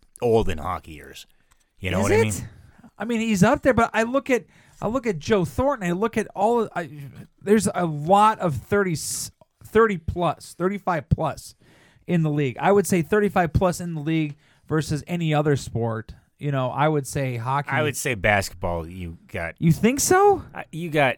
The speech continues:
Speaker 1: uh, Kobe was old as fuck when he retired.
Speaker 2: He died.
Speaker 1: Yeah, I know.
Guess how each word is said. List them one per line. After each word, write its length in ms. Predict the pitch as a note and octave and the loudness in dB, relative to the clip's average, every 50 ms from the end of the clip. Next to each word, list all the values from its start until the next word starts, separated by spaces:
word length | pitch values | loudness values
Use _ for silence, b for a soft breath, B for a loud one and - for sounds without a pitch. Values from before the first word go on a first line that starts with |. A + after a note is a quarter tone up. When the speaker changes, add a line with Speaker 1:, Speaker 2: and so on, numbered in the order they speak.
| - - | -4 -12
Speaker 1:
uh, 320 | - - G#3 G#3+ - - - - - - - C#4+ C#4 B3+ A#3+ A3+ E3 - _ | -18 -16 -16 -16 -16 -18 -18 -20 -20 -20 -20 -20 -20 -20 -20 -20 -20 -18 _
Kobe 320 | - - F3+ A3+ A#3 A3 E3+ | 0 4 4 6 6 4 4
was 140 | B2+ G#2 - | 2 0 -2
old 220 | - A2 A2+ A2+ G#2 | -2 0 0 0 -2
as 140 | F#2 F2+ | -4 -6
fuck 320 | - - - A2 G#2 - G#2+ | -6 -4 -2 -2 -2 -4 -6
when 100 | G2+ F#2 | -6 -4
he 220 | G2 A2+ A#2+ A#2 | -4 -2 -2 -2
retired. 520 | G2+ F2+ E2 - F2 E2 D#2 E3 F#3+ G3 - - _ _ _ | -4 -6 -8 -8 -8 -8 -6 -8 -8 -10 -12 -16 _ _ _
Speaker 2:
He 140 | - F3 E3+ | -10 0 2
died. 500 | D3 D#3 E3+ G#3+ B3+ B3+ E3 A2+ G#2+ - _ _ _ | 4 4 4 2 0 -2 -4 -4 -6 -8 _ _ _
Speaker 1:
Yeah, 240 | - F#2 G2+ C3+ D3 | -6 -2 0 0 0
I 160 | B2+ B2+ C3 | 0 -2 -2
know. 280 | C3 C3 B2 C3 D3 | 0 -2 -2 -4 -6